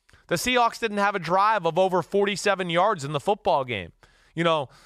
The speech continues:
so to all those things, I just look at it and go, man, I know the Seahawks won the first time around. I don't think it's realistic to think they can win that way a second time around. I don't, you know. Hey, you know, interception that gets r-,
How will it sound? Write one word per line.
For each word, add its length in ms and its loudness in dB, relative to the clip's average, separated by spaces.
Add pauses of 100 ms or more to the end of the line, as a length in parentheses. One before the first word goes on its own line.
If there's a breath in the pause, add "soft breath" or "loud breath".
(160 loud breath)
so 300 2
to 160 -2
all 340 4
those 280 0
things, 360 0
I 120 0
just 200 -6
look 180 0
at 140 2
it 140 -2
and 100 -8
go, 500 2 (380 soft breath)
man, 240 2
I 80 0
know 220 0
the 140 0
Seahawks 540 0
won 220 0
the 80 -4
first 260 -2
time 220 0
around. 640 0 (100)
I 120 0
don't 260 -2
think 160 -2
it's 120 -4
realistic 540 -2
to 100 -6
think 380 -4
they 140 0
can 280 -6
win 200 0
that 280 -2
way 440 0 (420 soft breath)
a 100 2
second 540 -2
time 320 -2
around. 400 -2 (420 soft breath)
I 140 0
don't, 420 0 (120)
you 120 -6
know. 240 0 (200 loud breath)
Hey, 380 0 (260 soft breath)
you 80 -6
know, 120 2
interception 680 0
that 140 -2
gets 220 -6
r-, 60 -20